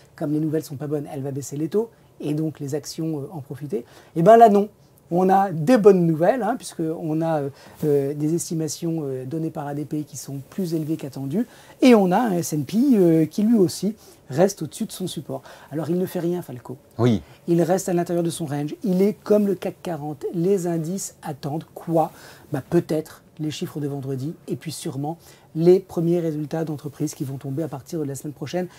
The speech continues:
Speaker 1: avec les banques. Et oui, Falco, nous sommes déjà en avril.
Speaker 2: Ah.
Speaker 1: C'est déjà le retour de la saison des publications. On a l'impression que ça ne s'arrête <laughs> jamais. Bref,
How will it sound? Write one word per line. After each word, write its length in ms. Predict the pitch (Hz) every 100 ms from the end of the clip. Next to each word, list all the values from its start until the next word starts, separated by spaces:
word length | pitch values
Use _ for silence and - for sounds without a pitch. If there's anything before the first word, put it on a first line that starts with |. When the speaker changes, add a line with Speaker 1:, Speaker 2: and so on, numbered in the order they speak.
| - - -
Speaker 1:
avec 300 | 185 190 196
les 140 | 180 175
banques. 260 | 175 -
Et 100 | -
oui, 120 | 226 226
Falco, 320 | 214 151 196
nous 120 | 180
sommes 160 | 180 175
déjà 240 | 175 190
en 80 | 175
avril. 340 | 165 156 175 - - -
Speaker 2:
Ah. 260 | 208 226 214
Speaker 1:
C'est 100 | 196
déjà 400 | 185 202 196 233
le 140 | 214
retour 520 | 190 185 190 190 196 - - -
de 140 | 160 190
la 200 | 185 190
saison 360 | - 175 185
des 80 | 190
publications. 600 | 175 165 175 170 - 185 - - -
On 80 | 196
a 60 |
l'impression 240 | 208 190 220
que 60 | -
ça 80 |
ne 40 | 202
s'arrête 300 | 208 220 -
<laughs> 40 | 208
jamais. 540 | 196 202 226 180 196 - - - _ - - - - 247 - - - - -
Bref, 440 | 165 208 226 -